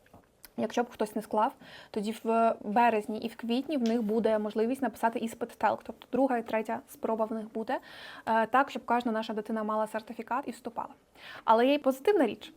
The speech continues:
В наступному році не буде конкурсу великого. Вже в цьому році ми бачили, що мало хто склав Б два,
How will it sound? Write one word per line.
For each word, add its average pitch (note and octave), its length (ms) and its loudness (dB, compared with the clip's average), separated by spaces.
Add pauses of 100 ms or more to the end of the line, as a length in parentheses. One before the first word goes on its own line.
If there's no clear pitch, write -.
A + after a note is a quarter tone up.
(160)
В A#3 60 -2
наступному C#4+ 460 0
році B3+ 220 0
не A#3 100 2
буде G#3+ 220 -4
конкурсу F#4 460 -6
великого. G#3+ 500 -8 (100)
Вже A#3 80 -4
в A#3 60 -6
цьому G4 240 0
році D#4+ 220 2
ми A#3+ 80 2
бачили, A3+ 380 2
що A#3 140 -6
мало A#3+ 240 2
хто A#3 160 -12
склав A3 260 -2
Б G#3+ 120 -4
два, A3 280 -2